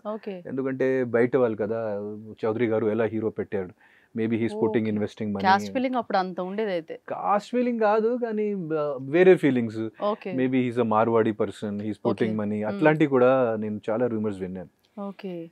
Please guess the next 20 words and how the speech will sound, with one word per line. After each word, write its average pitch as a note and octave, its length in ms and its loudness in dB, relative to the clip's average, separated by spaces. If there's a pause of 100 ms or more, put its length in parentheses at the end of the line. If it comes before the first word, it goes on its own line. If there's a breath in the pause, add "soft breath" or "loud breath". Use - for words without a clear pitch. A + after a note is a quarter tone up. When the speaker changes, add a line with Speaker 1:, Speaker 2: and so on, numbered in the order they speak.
(580)
Speaker 2:
So, G#2+ 60 -6
ఓకే. B2 340 -6 (300)
కానీ A2+ 260 -10
నా, G#2+ 320 -2 (180)
నా, G2+ 180 -6
నాకు, A#2 640 -6
నా G#2+ 240 -2
పరిస్థితి B2 520 -4
ఏంటి, A#2+ 380 -2
నా G#2+ 140 -6
రియాలిటీ G#2+ 460 -4
ఏంటి, G#2+ 360 -8 (460 loud breath)
అది A2 140 -4
వైవిఎస్ A2 480 2
చౌదరి B2 240 4
గారికి B2+ 260 4
తెలుసు, A#2+ 320 0
అది B2 160 2
నాకు A2 300 -2
తెలుసు. G2 340 -6